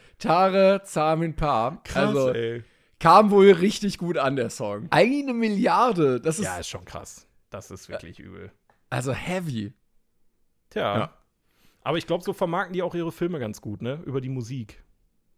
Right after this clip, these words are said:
Speaker 1: Ja,
Speaker 2: In Indien.
Speaker 1: auf jeden Fall. Ich glaube, das ist ein, ein Treiber, der da gut zählt. Deshalb sage ich, ich war ein bisschen enttäuscht von den Songs. Ich dachte, da sind so ein paar Dinger, die sind more catchy.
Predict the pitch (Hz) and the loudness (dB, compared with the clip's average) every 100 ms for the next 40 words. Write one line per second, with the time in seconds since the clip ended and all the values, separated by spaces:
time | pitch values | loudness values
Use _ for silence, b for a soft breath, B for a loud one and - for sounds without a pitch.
0 | _ _ - 127 104 101 101 117 139 127 | _ _ -2 0 0 -4 -6 -4 -2 -4
1 | - 123 - 180 135 131 123 127 127 117 | -2 -2 -2 -4 -4 -2 -6 -10 -12 -10
2 | 110 - 110 - 110 110 107 101 101 113 | -10 -12 -14 -6 -4 -2 -2 -4 -6 -10
3 | - 113 104 156 214 226 240 233 B B | -12 -10 -6 -2 -2 -2 -4 -6 B B
4 | - 220 214 214 - 180 160 175 180 180 | -10 -8 -8 -10 -10 -10 -8 -8 -6 -8
5 | 175 156 165 170 160 147 - 143 147 131 | -8 -8 -6 -6 -6 -10 -8 -6 -6 -6
6 | 147 135 - 143 135 139 131 120 117 117 | -8 -6 -2 -2 -2 -6 -8 -8 -8 -10
7 | - 117 117 117 123 127 - 113 - 76 | -8 -4 -2 0 0 0 -2 -6 -8 -14